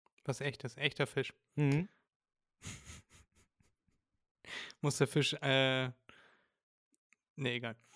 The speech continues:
Speaker 1: Ähm, ja, schön, Erik. Äh, das ist ein toller Platz drei.
Speaker 2: Ja.
Speaker 1: Jetzt bin ich dran mit meinem Platz drei, ne?
Speaker 2: Bitte gerne.
Speaker 1: Bei mir auf Platz drei sind die Nordlichter, Nordlichter sehen.
Speaker 2: Mhm.
Speaker 1: Und zwar nicht so,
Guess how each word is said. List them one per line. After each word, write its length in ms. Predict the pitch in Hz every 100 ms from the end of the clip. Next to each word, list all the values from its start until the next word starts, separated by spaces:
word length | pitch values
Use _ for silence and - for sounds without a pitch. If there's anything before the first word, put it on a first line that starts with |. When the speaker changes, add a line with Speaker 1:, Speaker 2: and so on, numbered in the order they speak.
| - - _ -
Speaker 1:
Ähm, 580 | 143 147 143 147 147 151
ja, 300 | 185 135 123
schön, 280 | - 139 123
Erik. 360 | 123 117 110
Äh, 360 | 127 139 131 127
das 200 | 131 127
ist 160 | 135 -
ein 400 | 131 131 123 - _ -
toller 340 | 151 151 151
Platz 520 | - 147 147 - - _ - -
drei. 480 | 131 - 123 160 240 _ _ _ _ _ _ _ _ _ _
Speaker 2:
Ja. 260 | 123 117 147 - _
Speaker 1:
Jetzt 180 | 139 - _
bin 140 | - 156
ich 180 | 156 -
dran 260 | 139 131
mit 100 | 123
meinem 200 | 123 123
Platz 240 | 117 120 -
drei, 200 | 131 123
ne? 180 | 151 190 -
Speaker 2:
Bitte 160 | 131
gerne. 240 | 107 123 135
Speaker 1:
Bei 20 |
mir 180 | 165 190
auf 140 | 165 -
Platz 260 | 160 -
drei 260 | 151 156 160
sind 200 | 151 143
die 80 | 139
Nordlichter, 640 | 139 160 - 120 123 113 -
Nordlichter 520 | 147 143 131 - 123
sehen. 240 | 120 113 - - -
Speaker 2:
Mhm. 240 | 147 143
Speaker 1:
Und 100 | 139
zwar 220 | - 147 143
nicht 220 | 160 156
so, 480 | 156 143 135 131